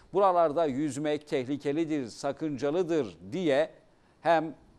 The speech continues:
yüzülmesi muhtemel yerlerde basın aracılığıyla direkt hoparlörlerle mahallelerde yapılan uyarılara rağmen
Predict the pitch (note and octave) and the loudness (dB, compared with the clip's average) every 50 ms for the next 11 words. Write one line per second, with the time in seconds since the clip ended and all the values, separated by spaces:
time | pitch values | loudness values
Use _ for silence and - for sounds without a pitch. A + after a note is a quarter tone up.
0 | - - - - - - G#2+ B2+ D#3 D#3 D#3 D3+ E3 E3 D#3+ E3 E3 D#3 D3+ - | -20 -20 -20 -18 -14 -8 -2 0 2 2 2 0 0 0 0 0 0 0 0 0
1 | - F#3+ F3+ F3 C3+ - - _ _ _ _ _ _ _ _ _ _ - B2 D3+ | 2 4 4 4 2 -2 -8 _ _ _ _ _ _ _ _ _ _ -2 0 0
2 | D3+ - - F3+ E3 D#3+ E3+ F3+ F3 E3 C3+ A2 G2 - A2+ A#2+ C3+ C#3+ D3 C#3+ | 0 2 2 2 4 8 8 10 10 8 6 2 -4 -8 -2 2 6 6 6 6
3 | C#3 C#3+ C#3+ C3 B2+ A#2+ G#2+ C#3 B2 A#2+ B2 - - - _ _ _ _ _ - | 6 4 4 4 4 2 2 0 0 0 0 -4 -8 -20 _ _ _ _ _ -2
4 | G#2 C#3 D#3 - - F#3 F#3+ F3 E3 D#3 D3+ D3 B2+ - D3+ C3 C3+ C3+ C#3 C#3 | 2 2 2 2 0 0 2 4 4 6 4 4 2 0 -2 0 2 2 2 2
5 | B2+ B2+ B2 A#2+ A#2+ - - - _ _ - A2 G#2+ G#2 D3 F#3+ F3+ F3+ E3 E3 | 4 4 2 2 2 -2 -8 -18 _ _ -14 -14 -8 -4 -2 2 4 4 4 4
6 | D#3 - - - - _ - - - - D#3+ D#3 E3 E3 E3 D#3+ D3+ D#3 D#3 D3+ | 2 -2 -10 -16 -16 _ -20 -8 0 0 0 2 4 4 6 6 6 4 4 4
7 | D3+ D#3+ E3+ E3 D#3 D3+ C#3+ C#3+ C#3+ C#3 C#3 - - A#2+ C#3 C#3+ C#3 D#3+ D#3 D3 | 4 6 6 6 6 4 4 2 2 2 0 -2 -2 0 0 2 4 4 2 2
8 | D3+ D3+ D#3 D#3+ D#3 D3+ C#3+ F3 F3 E3 D3+ C#3+ - D3 D3+ C#3+ C#3+ C#3+ - D#3+ | 2 2 4 4 4 4 2 2 2 2 0 0 0 0 0 0 0 -2 -4 -2
9 | D#3 D#3 D#3 D3 C#3+ C#3 C#3+ C#3 C3 C3 C3+ B2+ A2+ G2+ G#2+ C#3 D#3 E3 E3 D#3+ | 0 2 2 2 0 2 2 2 2 4 2 2 2 0 0 2 4 4 4 6
10 | D#3+ D#3 D#3+ F3 F#3 E3 | 6 6 6 6 2 -2